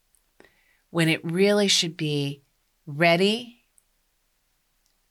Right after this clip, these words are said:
fire, aim. Because until you do something once, you really don't know if you're close.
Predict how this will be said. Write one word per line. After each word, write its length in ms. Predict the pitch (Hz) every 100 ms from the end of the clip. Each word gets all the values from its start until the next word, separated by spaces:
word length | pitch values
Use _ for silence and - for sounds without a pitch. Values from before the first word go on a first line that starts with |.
| _ _
fire, 840 | - - 202 165 147 139 143 143 _ _ _ _ _ _ _ _ -
aim. 480 | 156 127 120 135 - _ _ _ _ _ _ -
Because 320 | 175 180 160
until 400 | 165 - 180 196
you 160 | 202
do 220 | 180 185 180
something 580 | 185 160 160 151 147
once, 640 | 139 135 185 254 - - - _ _ _ _ _ _ _ _ _ _ _ _ _ _ _ _ _ _ _ _ -
you 200 | 147 175
really 440 | 147 208 196 202
don't 280 | 175 180 175
know 360 | 170 160 143 139
if 160 | 143
you're 120 | 151 135
close. 720 | - 135 117 - - -